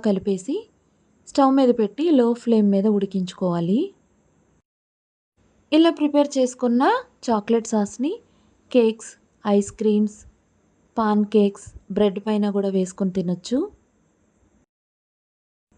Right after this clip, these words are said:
రెండు మూడు నిమిషాల పాటు లో ఫ్లేమ్ మీద కలుపుతూ ఉడికించుకుంటే ఈ విధంగా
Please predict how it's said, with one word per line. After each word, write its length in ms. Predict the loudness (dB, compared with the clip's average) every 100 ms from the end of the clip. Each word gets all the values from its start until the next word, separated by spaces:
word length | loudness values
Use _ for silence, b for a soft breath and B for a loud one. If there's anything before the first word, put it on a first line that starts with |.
| _ _ _ _ _ 0 4
రెండు 160 | 4 4
మూడు 140 | 2 4
నిమిషాల 280 | 2 0 -2 -2
పాటు 220 | -2 2 6
లో 120 | 6 6 2
ఫ్లేమ్ 260 | -2 0 0
మీద 120 | -2 -4 -2
కలుపుతూ 340 | -4 -4 -4 -2
ఉడికించుకుంటే 720 | -2 -2 -4 -6 -8 -6 -2 -2 -4 _ _ _ _ _ _ 2
ఈ 100 | 4
విధంగా 320 | 6 4 0